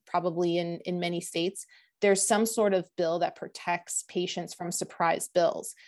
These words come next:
And so when you come to your provider's office for the first time, they have to disclose to you, um, what your fees are gonna be upfront. And for us, it's pretty easy because we are, we can tell patients you're getting this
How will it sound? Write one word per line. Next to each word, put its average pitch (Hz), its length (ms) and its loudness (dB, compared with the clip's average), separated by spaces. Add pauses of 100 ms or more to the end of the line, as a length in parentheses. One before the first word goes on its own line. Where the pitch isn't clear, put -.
(200)
And 190 120 4
so 185 300 6
when 180 300 0
you 175 100 -2
come 208 380 0
to - 180 -4
your 175 500 0 (280)
provider's 180 460 4
office 180 340 0
for 185 120 0
the 175 100 0
first 170 340 -4
time, 180 300 -2
they 202 80 0
have 214 200 0
to 277 100 -2
disclose 185 720 0
to - 100 -10
you, 170 340 -6 (580)
um, 170 460 -2 (220)
what 185 240 4
your 190 140 2
fees 170 280 -4
are 175 80 -2
gonna 175 200 -4
be 170 260 -4
upfront. - 380 -4 (320)
And 214 100 6
for 220 100 4
us, 285 200 6
it's 262 120 0
pretty 247 260 2
easy 233 340 2
because 190 420 0
we 196 320 -2 (360)
are, 202 280 6
we 220 220 2
can 202 260 -2
tell 233 340 2
patients 196 480 -4
you're 180 120 -2
getting 185 280 0
this 180 180 -6